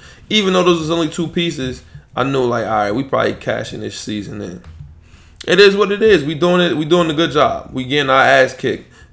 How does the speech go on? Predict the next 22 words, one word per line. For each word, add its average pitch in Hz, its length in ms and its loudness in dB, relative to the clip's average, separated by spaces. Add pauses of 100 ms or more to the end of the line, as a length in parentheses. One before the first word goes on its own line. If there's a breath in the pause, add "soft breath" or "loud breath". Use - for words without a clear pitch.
Preston 139 340 2
Williams 147 380 0
look 127 220 0
good, 120 240 0
though. 117 320 0 (720 soft breath)
Lamar 127 300 4
Jackson 143 440 2
look 131 180 0
good, 117 220 0
though. 113 160 2
We 165 120 2
gonna 180 160 0
talk 135 160 0
about 120 180 2
everything 107 340 -2
that's, 104 260 -8
that's 104 260 -10
going 107 260 -8
on. 101 160 -12
So, 104 180 -4
hold 139 220 0
on. 107 260 -4